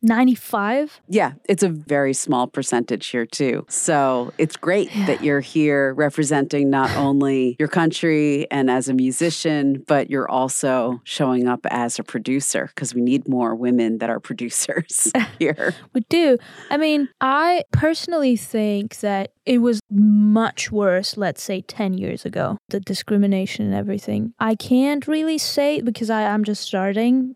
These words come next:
Speaker 1: you know, I see what I see and I experience what I experienced currently. But
Speaker 2: Yeah.
Speaker 1: I think it's getting better because I personally have never, I, for five months already, I'm writing every day and I'm in the rooms with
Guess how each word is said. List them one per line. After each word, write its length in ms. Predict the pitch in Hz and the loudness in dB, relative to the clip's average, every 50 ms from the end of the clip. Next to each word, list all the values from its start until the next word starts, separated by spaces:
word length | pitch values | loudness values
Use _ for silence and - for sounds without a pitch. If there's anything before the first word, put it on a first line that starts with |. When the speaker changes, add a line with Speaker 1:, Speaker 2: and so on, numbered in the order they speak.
| - | -4
Speaker 1:
you 160 | - 214 208 | 0 2 2
know, 200 | 202 196 190 196 | 4 2 2 2
I 160 | 208 220 226 247 | 0 0 -2 -2
see 160 | - - 220 214 | -4 -2 0 2
what 100 | 214 202 | 2 2
I 120 | 196 185 | 0 -2
see 180 | 196 - - 214 | -4 -4 -4 -2
and 80 | 202 196 | -2 0
I 60 | 196 | -2
experience 460 | 196 - - - 208 202 196 190 - | -4 -6 -4 -2 -2 -2 -2 -2 -2
what 80 | 196 190 | -2 -2
I 160 | 190 190 - - | -2 -4 -4 -8
experienced 720 | 208 - - - - 202 202 196 185 185 - - - - - | -10 -12 -8 -4 -2 -2 0 0 -2 -4 -6 -10 -18 -14 -14
currently. 580 | - - 220 208 208 220 - 247 262 277 294 294 | -4 -2 0 0 0 -2 -2 -2 -2 -2 -2 0
But 140 | - 254 247 | 0 2 2
Speaker 2:
Yeah. 140 | 233 - - | 2 2 0
Speaker 1:
I 140 | - 247 262 | 0 0 0
think 500 | 247 - - - 302 311 320 330 - - - - _ _ | -2 -2 -2 0 0 0 0 -2 -4 -6 -10 -12 _ _
it's 180 | - 247 202 - | -4 -4 -4 0
getting 340 | - 269 277 285 262 226 196 | 0 0 2 2 2 2 2
better 460 | - 196 202 220 226 214 - 220 226 240 226 | 2 0 0 0 0 -2 -2 -4 -6 -2 0
because 420 | - 247 233 - 269 247 233 - - | 0 0 2 4 2 2 2 2 -2
I 180 | - 240 285 | -2 0 0
personally 560 | 294 226 - 262 247 226 196 - 220 208 208 208 | 2 2 4 4 4 2 0 0 -2 0 0 0
have 140 | 202 180 214 | 0 0 0
never, 560 | 208 208 208 208 196 202 190 180 175 - - - _ | 0 2 2 2 2 2 2 2 0 0 -4 -6 _
I, 140 | - 220 214 202 - | -4 -4 -4 -4 -6
for 360 | - - - 226 220 214 208 | -8 -2 0 2 2 2 0
five 640 | 208 - - - - - - - 240 233 240 247 220 - | -2 -4 -10 -16 -16 -16 -8 -4 -2 0 0 0 2 2
months 320 | 214 214 214 220 - - | 0 2 2 0 -2 -2
already, 300 | 208 196 185 180 180 185 | -2 0 0 0 -2 -2
I'm 180 | 185 185 185 190 | -2 -2 -2 0
writing 300 | 196 196 190 190 190 185 | 0 0 0 0 0 -2
every 200 | 180 175 185 175 | -2 -4 -6 -8
day 300 | - 180 175 170 170 175 | -6 -6 -6 -6 -6 -6
and 100 | 180 180 | -6 -4
I'm 140 | 180 180 | -4 -2
in 140 | 190 196 196 | 0 2 2
the 100 | 196 202 | 2 2
rooms 420 | 196 190 190 190 190 190 196 - - | 2 2 2 2 0 -2 -4 -6 -6
with 180 | 185 185 190 185 | -4 -2 -2 -2